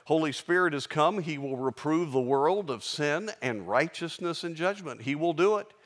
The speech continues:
He will not, uh, it, uh, will not happen any other way. Now, see, here's how our human mind works. It doesn't make any sense for us to approach someone we do not know and tell them that they are a sinner and going to hell.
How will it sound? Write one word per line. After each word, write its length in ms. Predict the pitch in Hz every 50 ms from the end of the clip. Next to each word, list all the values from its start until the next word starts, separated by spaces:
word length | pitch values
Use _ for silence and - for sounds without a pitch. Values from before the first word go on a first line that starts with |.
| - - - - - - - - -
He 100 | - 117
will 180 | 131 131 131 135
not, 360 | 131 139 139 156 160 - - -
uh, 280 | 147 143 135 131 131 - - - - - - - - - _ _ - _ _ -
it, 300 | 113 113 113 117 - -
uh, 240 | 131 117 113 110 107 104 - - - - - - - - - - -
will 180 | 117 123 127
not 220 | 131 139 139 143 143
happen 420 | 127 165 202 208 - - 120 120
any 240 | 123 123 123 127 127
other 200 | 123 127 123 127
way. 280 | 135 170 185 160 - 113 104 _ _
Now, 140 | 202 151 135
see, 220 | - - 165 160
here's 220 | 160 196 247 202
how 120 | - 190 185
our 140 | 180 165 156
human 340 | 147 160 175 165 160 151
mind 340 | 143 147 143 143 147 135 135
works. 380 | 165 214 214 170 - - - - - - - - -
It 120 | 135 143
doesn't 260 | 156 165 156 131 139
make 200 | 143 139 131 107
any 180 | 135 175 226 233
sense 340 | - - 214 185 143 - -
for 160 | 131 135 127
us 100 | 123 -
to 100 | - 139
approach 380 | 123 - - 180 208 214 - -
someone 460 | - 147 127 113 110 110 113 131 131
we 100 | 127 123
do 140 | 113 123 139
not 260 | 156 175 202 233 202
know 240 | 160 131 120 120 131
and 120 | 139 131
tell 180 | 127 147 139 135
them 220 | 135 139 139 139
that 180 | 127 120 113 -
they 160 | 127 127 131
are 120 | 143 170
a 60 | 190 170
sinner 340 | - - 139 120 110 120
and 100 | 123 117
going 240 | 110 117 127 131 139
to 80 | 139 131
hell. 300 | - 131 104 90 85